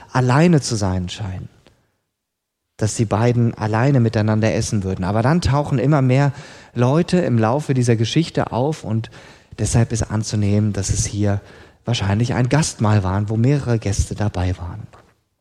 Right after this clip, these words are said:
Und wir machen jetzt an dieser Stelle ein kleines Experiment. Stellen wir uns vor, das wäre eine Weihnachtsfeier gewesen. Natürlich weiß ich, dass Weihnachten erst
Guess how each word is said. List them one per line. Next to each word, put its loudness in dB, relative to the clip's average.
Und 4
wir 6
machen 2
jetzt 4
an 4
dieser 4
Stelle 0
ein -2
kleines 2
Experiment. -2
Stellen 2
wir 2
uns -2
vor, -4
das -4
wäre 0
eine 0
Weihnachtsfeier -2
gewesen. -10
Natürlich 2
weiß 2
ich, 0
dass -4
Weihnachten 0
erst -2